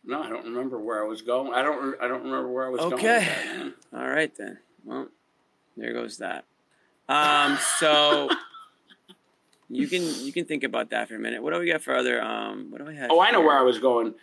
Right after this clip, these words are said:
Speaker 1: I was going with, with free throws, right? So, uh, you're not gonna get, you're not gonna get free throw attempts unless you enter, you know, come within the three-point line. And I was going, I know where I was with Missoula. It's good that he has the players' backs. And sometimes I think he says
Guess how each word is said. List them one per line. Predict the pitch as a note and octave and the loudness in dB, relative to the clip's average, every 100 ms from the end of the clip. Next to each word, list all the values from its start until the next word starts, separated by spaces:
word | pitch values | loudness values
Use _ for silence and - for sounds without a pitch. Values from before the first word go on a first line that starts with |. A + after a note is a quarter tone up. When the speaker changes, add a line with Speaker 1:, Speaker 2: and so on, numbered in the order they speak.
| _ | _
Speaker 1:
I | B2 | 0
was | C3+ B2+ | 2 4
going | D3 C3+ B2+ | 4 4 4
with, | B2 A#2 - | 2 2 -4
with | A2 G#2+ - | -6 -6 -6
free | D3 C3 | -2 -2
throws, | A#2 F#2+ D#2 - - | -2 -2 -4 -6 -8
right? | D#2+ G#2+ G#2+ - | -2 -2 -2 -4
So, | - A2+ G#2+ G2+ - - - _ | 0 2 0 -4 -14 -20 -20 _
uh, | - A2+ A2 G#2 G2+ - _ - | -2 0 0 0 0 -2 _ -18
you're | G#2+ B2 D3 | -12 -2 2
not | F3 F#3+ | 2 2
gonna | G3 | 4
get, | E3 D3+ - _ _ | 4 4 -2 _ _
you're | C3 | -2
not | C3+ D3+ | 0 2
gonna | E3 | 2
get | D#3 D#3 | 2 0
free | D3+ C#3+ | -2 0
throw | C3+ | 2
attempts | B2 B2+ A#2+ A#2 - | 2 2 0 -2 -6
unless | A2 A#2 A2+ - | -2 -2 -2 -4
you | B2 A2+ - G#2+ | -6 -6 -6 -4
enter, | A2+ A2+ A2 G#2+ | -4 -2 -6 -4
you | A2 | -4
know, | F#2 - | -4 -10
come | - A#2+ A#2+ - | -4 -2 -2 -4
within | A2 - C#3+ C3+ | -4 -2 0 0
the | B2+ | -2
three-point | B2+ B2 - G2 D#2 | -2 -8 -6 -8 -8
line. | E2+ F2 F#2 - - - | -10 -12 -16 -20 -20 -8
And | A#2 B2 | -2 0
I | |
was | A#2+ A#2 | 0 2
going, | C3 B2+ B2 A#2+ | 2 4 2 0
I | A#2 | -2
know | A#2+ G#2+ | -2 0
where | G2+ F#2 | 0 -2
I | |
was | F2+ F#2 | -6 -8
with | G2 F#2+ | -12 -4
Missoula. | A#2 G#2+ C3 A2 E2 - _ - _ | -4 0 0 0 -4 -12 _ -20 _
It's | D#3 - | -6 -6
good | - C#3 E3 | -2 2 2
that | C3+ A#2+ | 2 0
he | |
has | A#2+ A2+ G2+ | -2 -2 -8
the | |
players' | - G#2+ F#2+ F#2+ | -8 -6 -6 -6
backs. | F#2 F2+ - | -8 -8 -12
And | - | -2
sometimes | G3 A3+ A3 D#3 | -2 0 -2 0
I | C3+ | -4
think | C#3 A2+ | -8 -12
he | A2+ | -6
says | C#3 A2+ | -4 -6